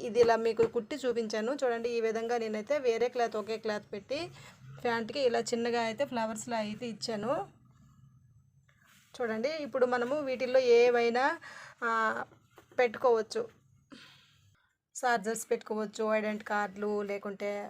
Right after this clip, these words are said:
స్టిక్కర్లు, ఏమైనా ఇంపార్టెంట్ కార్డ్స్ అయినా పెట్టుకోవచ్చు, లేకుంటే గరిటెలు పెట్టుకోవచ్చు. మన ఇష్టం, ఎలా యూజ్ చేసుకోవాలన్నా యూజ్ చేసుకోవచ్చు.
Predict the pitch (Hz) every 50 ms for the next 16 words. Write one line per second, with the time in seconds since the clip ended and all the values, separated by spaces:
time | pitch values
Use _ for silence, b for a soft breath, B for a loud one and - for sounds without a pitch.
0 | - - _ - - - 247 233 - _ - 233 220 208 214 208 208 208 202 196
1 | - _ _ _ _ _ _ - - 214 220 220 220 220 220 220 214 214 208 -
2 | - b b b b b b b b _ _ _ _ _ _ _ _ _ - -
3 | _ _ _ _ _ _ - 233 233 214 240 233 233 - 233 226 220 226 226 220
4 | 220 214 214 196 - - - 233 220 226 214 196 - 240 220 220 240 226 226 220
5 | 220 226 214 - - 220 214 202 - 220 208 208 208 240 220 214 214 190 208 226
6 | 226 240 233 226 247 220 226 214 208 - - 214 208 208 202 - 226 214 220 226
7 | 247 262 - 254 240 247 226 220 226 226 220 220 220 240 233 202 247 254 - -
8 | 247 240 233 233 226 233 247 247 233 226 208 202 226 214 214 - 226 214 214 202
9 | - -